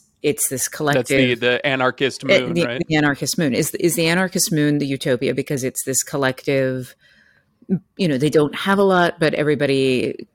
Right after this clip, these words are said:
Speaker 1: cooperates? Or is the utopia the planet where they have all of the wealth and, you know, and can, you know, have this enormous luxury? And the answer, depending on who your P O V character is,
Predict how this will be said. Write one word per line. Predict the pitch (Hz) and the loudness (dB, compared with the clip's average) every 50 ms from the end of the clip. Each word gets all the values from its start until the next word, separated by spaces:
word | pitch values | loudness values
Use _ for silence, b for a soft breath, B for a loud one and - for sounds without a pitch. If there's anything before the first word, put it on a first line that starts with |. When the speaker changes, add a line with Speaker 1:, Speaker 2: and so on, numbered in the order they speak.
| _ _ _ _ _ - | _ _ _ _ _ -18
Speaker 1:
cooperates? | - - 170 165 170 165 160 - 175 165 160 156 160 160 - B B B B B B B | -12 -8 -4 -2 0 0 0 2 2 4 4 4 4 0 -4 B B B B B B B
Or | - 196 185 180 185 | 4 6 6 6 4
is | - - 170 170 170 165 - - | 4 2 2 2 2 2 0 0
the | 185 | 0
utopia | 175 165 160 - 175 165 151 - 170 156 151 151 147 147 147 147 _ _ _ _ _ _ - | 0 0 -2 0 0 0 0 0 0 0 2 2 2 0 -2 -4 _ _ _ _ _ _ -6
the | 175 170 | -6 -6
planet | - - - 151 147 147 147 - | -4 -2 0 0 2 2 0 -2
where | - 151 147 | -2 -2 0
they | 143 139 147 | 0 0 -2
have | 143 160 151 123 - | -2 -4 -4 -4 -2
all | - 123 123 | -4 -2 -4
of | 120 - | -4 -6
the | - | -8
wealth | - 214 285 285 247 214 190 175 - - - 190 - | -2 0 2 4 4 2 0 -2 -8 -12 -12 -10 -6
and, | 165 156 147 143 143 139 139 135 135 131 127 127 123 117 - _ B B B B B B B B B B - - | -4 -2 -2 -2 -2 -2 -2 -2 -2 -2 -2 -4 -4 -6 -10 _ B B B B B B B B B B -10 -6
you | 180 151 | -4 -2
know, | 135 127 120 120 117 - - | 0 0 0 -2 -2 -2 -2
and | 151 143 135 131 127 | -2 0 0 -2 -4
can, | - - 156 143 135 131 127 127 123 123 - - - - - - - _ - | -6 -6 -4 -2 -2 0 0 0 -2 -2 -4 -6 -8 -14 -16 -16 -16 _ -14
you | 165 160 | -14 -14
know, | - - | -12 -12
have | - - - 143 135 123 123 | -14 -6 -2 -2 -2 -2 -4
this | 120 151 135 - 165 | -4 -2 -2 0 0
enormous | 156 147 143 139 135 139 143 - - - | 0 0 0 0 0 -2 -2 -2 -4 -2
luxury? | 254 285 254 226 214 208 220 208 190 175 165 156 151 - B B B B B B B B B B B _ _ - - _ _ _ _ - | 0 0 0 0 0 2 2 2 2 2 0 -2 -4 -6 B B B B B B B B B B B _ _ -20 -20 _ _ _ _ -2
And | - 190 185 175 170 165 160 - - - - - 175 - | 0 2 4 4 4 2 0 -4 -12 -6 -4 -6 -6 -2
the | 175 190 196 190 | 0 2 2 4
answer, | 196 220 240 233 - - 233 202 175 170 | 4 4 4 2 2 4 4 4 4 2
depending | 165 160 190 170 170 180 170 | 0 -2 -2 0 0 0 0
on | 165 160 | -2 -2
who | 160 170 | -2 -2
your | 160 143 131 | -2 -2 -4
P | - - 160 117 | -4 -2 -2 -2
O | 135 | 0
V | 175 254 311 | 0 -2 -2
character | - - 180 139 139 135 - - 139 | -2 0 0 0 0 -2 -2 -4 -2
is, | - 98 147 143 139 131 135 - - - - | 0 0 0 0 -2 -2 -2 -4 -4 -4 -6